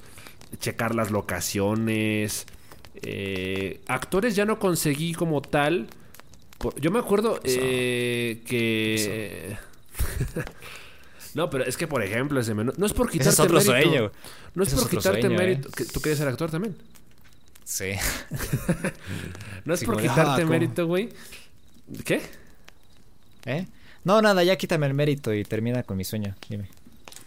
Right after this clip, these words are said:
Speaker 1: Es que tú hiciste un gran Fletcher, güey, un profesor Fletcher, eh, bárbaro, bárbaro. La Palma de Oro, güey, el Oso de Berlín y toda la chingada. Pero yo
Speaker 2: Ajá.
Speaker 1: originalmente tenía la idea de, de castear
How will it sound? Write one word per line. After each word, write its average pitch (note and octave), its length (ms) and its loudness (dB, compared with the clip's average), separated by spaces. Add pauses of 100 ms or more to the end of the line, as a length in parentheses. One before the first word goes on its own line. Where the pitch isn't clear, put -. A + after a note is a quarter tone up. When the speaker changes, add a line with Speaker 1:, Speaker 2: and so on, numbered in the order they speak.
(420)
Speaker 1:
Es B2 140 -2
que F#3+ 100 0
tú F#3 140 4
hiciste G3 340 4
un F#3+ 80 4
gran F#3 580 2
Fletcher, D#3+ 480 2
güey, C3 140 2
un C3+ 80 2
profesor C#3 340 0
Fletcher, C#3+ 500 0
eh, B2 160 2 (300)
bárbaro, A#2+ 640 4
bárbaro. A#2+ 480 4 (540)
La G2+ 160 -2
Palma B2 400 2
de A2+ 80 4
Oro, B2 180 4
güey, G#2 140 2
el G#2+ 60 2
Oso A2+ 180 0
de A2 80 2
Berlín G2 360 0
y G#2+ 100 -2
toda A2+ 180 -2
la G#2 120 -2
chingada. G2 540 -4 (920)
Pero B2 220 4 (140)
yo B2+ 100 6
Speaker 2:
Ajá. - 60 8
Speaker 1:
originalmente C#3 800 2
tenía G#2 260 0
la G#2 120 2
idea G2+ 320 4
de, A2+ 120 0
de F#2 220 -4
castear G#2 720 0